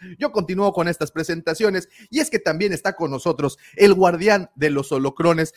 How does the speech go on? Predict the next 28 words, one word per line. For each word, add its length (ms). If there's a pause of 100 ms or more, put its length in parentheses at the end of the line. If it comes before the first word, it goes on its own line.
(140)
del 220
borde 400
sur 480
de 160
la 120
galaxia, 520 (180)
heredero 460
de 80
la 80
antigua 360
sabiduría, 600 (160)
ex 400
catedrático 920
de 100
la 80
Universidad 560
Autónoma 520
de 140
Coruscant, 720 (460)
mi 220
apreciadísimo 760
amigo, 680 (100)
el 240
profesor 760 (400)
Robbie. 720
¿Cómo 240
estás, 260
profe? 560